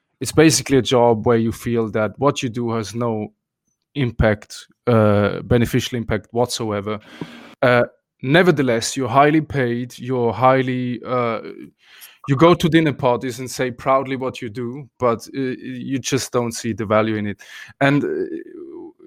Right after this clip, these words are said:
maybe, uh, data center jobs are actually the, the opposite of, of a bullshit job, but they just don't know it. So, um,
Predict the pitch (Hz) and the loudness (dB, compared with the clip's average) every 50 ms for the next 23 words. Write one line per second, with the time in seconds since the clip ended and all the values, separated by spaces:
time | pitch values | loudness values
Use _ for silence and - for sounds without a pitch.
0 | - _ _ _ - 131 139 135 127 131 139 147 165 185 180 156 147 151 143 139 | -20 _ _ _ -20 -14 -10 -8 -4 0 4 6 8 8 8 8 8 8 10 8
1 | 139 - - 127 131 131 131 127 127 127 127 127 127 127 120 117 120 123 123 127 | 8 6 6 6 6 6 8 8 8 8 8 6 6 4 2 0 -4 -6 -8 -10
2 | 120 _ _ _ _ - 143 139 135 - 127 - - 135 127 123 110 - 117 101 | -14 _ _ _ _ 2 2 2 2 0 -4 -4 -4 -4 -4 -4 -6 -8 -12 -8
3 | - 120 110 104 98 95 - - - 107 113 110 107 104 - - 107 107 104 101 | -4 -4 -2 -2 -2 -4 -8 -8 -4 -2 0 0 0 -2 -4 -8 -8 -6 -6 -6
4 | 104 104 101 98 110 113 110 107 - - 101 - - - - 101 - - _ _ | -6 -6 -6 -6 -4 -4 -4 -4 -4 -8 -14 -14 -14 -14 -16 -18 -18 -18 _ _
5 | - 107 104 101 98 123 117 107 98 - - _ - - - 98 95 _ _ - | -16 -12 -12 -10 -8 -6 -8 -8 -8 -12 -18 _ -16 -12 -10 -10 -10 _ _ -4
6 | 120 101 - 131 123 107 - 127 117 - - 120 110 110 113 113 113 107 101 95 | -4 -2 0 0 0 0 -2 -6 -6 -4 -2 -2 -2 0 0 -2 -2 -2 -2 -4
7 | 98 - - - 127 127 127 127 120 120 120 117 | -8 -6 0 4 6 6 8 8 8 6 4 2